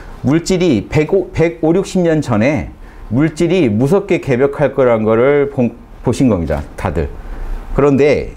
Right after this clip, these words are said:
그분들이 본 게, 거기만 본 게 아니라 물질이 무섭게 개벽해서 우리나라도 아마 서양한테 먹힐 거야. 이런 전망을 다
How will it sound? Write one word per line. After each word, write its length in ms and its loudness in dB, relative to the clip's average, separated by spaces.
그분들이 400 0
본 180 2
게, 140 0
거기만 420 2
본 160 0
게 100 0
아니라 420 0
물질이 480 2
무섭게 480 0
개벽해서 580 2
우리나라도 640 2
아마 220 0
서양한테 500 0
먹힐 360 0
거야. 360 2
이런 420 2
전망을 460 0
다 240 -8